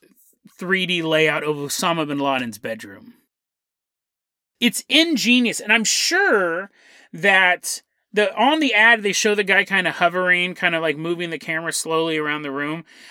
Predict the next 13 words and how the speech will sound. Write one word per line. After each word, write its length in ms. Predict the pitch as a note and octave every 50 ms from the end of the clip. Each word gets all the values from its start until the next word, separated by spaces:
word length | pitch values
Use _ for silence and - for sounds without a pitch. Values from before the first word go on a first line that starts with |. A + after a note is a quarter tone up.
| - -
I'm 120 | G3+ G#3
sure 240 | - - - C#4 C4
that's 240 | C#4+ C#4 - - -
the 140 | A#3+ G#3+
consumer 640 | - - G3+ F#3 - - - G3 G3 F#3+ F3 D3 C#3
version. 560 | A#2+ A#2 A2 G#2+ G#2+ - - - - - - _ _ _ _ _ _ _ _ _ _ - - - -
Because 200 | - A3 B3 A#3
I'll 120 | D#4 F4 G4
tell 180 | - G4+ G4+
you 100 | F#4+ F4+
this 160 | D#4 C4 - B3
right 240 | C4+ C4 B3+ A#3
now, 340 | G#3 G#3 G3 F3 C#3+ B2+ B2+